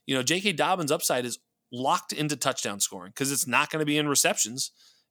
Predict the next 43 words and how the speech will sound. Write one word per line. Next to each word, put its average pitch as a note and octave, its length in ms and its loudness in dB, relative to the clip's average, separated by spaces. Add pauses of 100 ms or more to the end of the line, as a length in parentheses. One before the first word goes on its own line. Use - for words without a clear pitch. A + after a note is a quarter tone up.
and C3 160 -2
we B2+ 80 -2
don't C#3+ 260 0
give D#3 140 2
a G3 40 2
shit D3 220 4
about B2 240 2 (380)
rushing C3+ 360 2
yards. A2+ 400 0 (280)
That's D3+ 160 2
been C3 220 -2
proven C#3+ 680 2
by C3 180 0
Derrick C#3 300 0
Henry, E3+ 240 0
who B2+ 60 2
has B2 160 0
two - 240 0
thousand G3+ 420 4
rushing B2+ 280 2
yards A#2 340 -2 (400)
and D3 120 0
is C#3 80 0
barely D#3+ 340 4
a C#3 40 2
top - 300 0
five D3 280 2
running G3 180 2
back C3 220 0
in B2+ 80 -8
the, B2+ 220 -4
uh, C3 200 0 (280)
in C#3 100 -2
fantasy. B3+ 440 0
So A#2 320 0 (320)
we D#3 160 2
know E3+ 220 4
that G3 160 -4
they D#3 100 0
need D3 320 0
receptions, C3+ 840 2 (440)
um, A#2+ 400 0 (100)
and B2 400 4